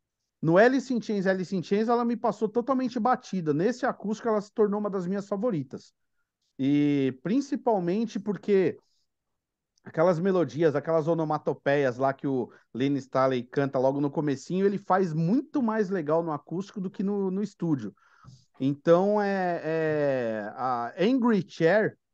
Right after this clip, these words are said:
que eu era meio enjoado dela na época, de tanto que tava sendo executada,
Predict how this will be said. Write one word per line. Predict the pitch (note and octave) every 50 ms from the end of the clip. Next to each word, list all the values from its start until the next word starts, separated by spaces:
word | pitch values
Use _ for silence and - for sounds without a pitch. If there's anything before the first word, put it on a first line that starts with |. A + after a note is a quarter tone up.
| _ _ _ _ _ _
que | - - E3 F3
eu | E3+ F3 F3 F3
era | E3+ F#3 G#3 G3+
meio | G3 G3+ G#3 G#3
enjoado | E3+ D3 G3 F3+ E3+ F#3+ F#3+ F3
dela | D#3 D#3 E3 E3+ E3
na | D#3 D#3 D#3+
época, | D#3+ - E3+
de | D3 C3 C3+ C#3+
tanto | - - - G#3 B3 A#3 A#3+ G#3
que | -
tava | - - F#3+ F3 F3+ D#3
sendo | - - F3+ F3 E3 D#3+
executada, | D#3 C3+ D3 D#3 D#3 C3 B2 - - C#3 D#3+ F3+ E3 C#3+ A2